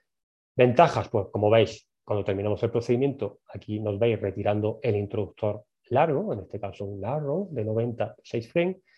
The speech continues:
y, eh, terminamos colocando la pulsera neumática hemostática especial para radial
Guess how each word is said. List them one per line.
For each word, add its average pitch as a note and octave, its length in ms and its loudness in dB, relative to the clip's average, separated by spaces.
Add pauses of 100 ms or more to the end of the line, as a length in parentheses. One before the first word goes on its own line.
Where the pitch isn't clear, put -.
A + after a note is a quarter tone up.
(380)
y, F#3+ 320 6 (840)
eh, A2 460 4
terminamos B2 600 6
colocando A#2 560 0
la A2 180 -2
pulsera A2 540 0 (160)
neumática A2 800 -2
hemostática B2 840 -2 (580)
especial A#2 560 -2
para A2+ 160 4
radial G#2+ 500 2